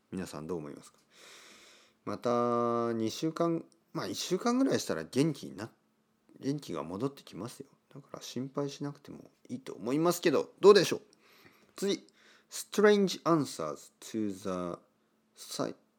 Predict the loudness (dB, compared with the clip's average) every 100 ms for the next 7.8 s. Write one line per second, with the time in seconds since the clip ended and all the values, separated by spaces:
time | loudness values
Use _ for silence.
0 | -14 -2 2 4 2 -2 0 0 -2 -16
1 | -6 -6 -6 -14 -20 _ _ _ _ _
2 | _ _ -10 -2 -2 -2 -16 -18 -20 -16
3 | -14 -12 -14 -10 -8 -6 -6 -6 -6 -10
4 | -8 -6 -4 -4 -6 -6 -8 -10 -12 -10
5 | -12 -14 -18 _ _ -20 -20 -20 _ _
6 | -20 -20 -20 -20 -20 -14 -10 -10 -8 -2
7 | 0 0 -4 -14 -14 -12 -12 -14